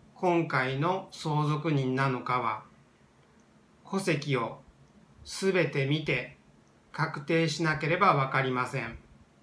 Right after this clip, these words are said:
養子を取っていたり、認知した子がいたり、養子に入っていたり、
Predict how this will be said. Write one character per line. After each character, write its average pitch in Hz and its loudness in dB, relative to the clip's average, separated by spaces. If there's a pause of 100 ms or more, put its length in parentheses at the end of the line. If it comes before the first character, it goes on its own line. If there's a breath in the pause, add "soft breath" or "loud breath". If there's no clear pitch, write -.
(1300)
養 151 2
子 156 -2
を 151 -2 (240)
取 143 0
っ - -12
て 127 -2
い 120 -6
た 123 -4
り、 120 -8 (1300)
認 185 4
知 131 -8 (240)
し - -16
た 131 -2
子 131 0
が 127 2
い 123 -4
た 120 -2
り、 113 -10 (1900 soft breath)
養 202 6
子 202 0
に 226 -4 (140)
入 165 2
っ 190 -4
て - 0
い 170 0
た 160 2
り、 127 -6